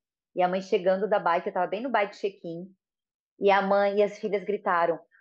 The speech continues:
"Mãe, mãe, tu és maravilhosa!"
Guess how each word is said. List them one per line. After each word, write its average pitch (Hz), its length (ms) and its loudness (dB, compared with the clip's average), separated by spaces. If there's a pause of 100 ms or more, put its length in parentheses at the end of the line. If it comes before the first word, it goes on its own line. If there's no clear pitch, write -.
(200)
"Mãe, 539 840 -4 (400)
mãe, 480 400 -12
tu 466 60 -8
és 494 200 -12
maravilhosa!" 494 1400 -10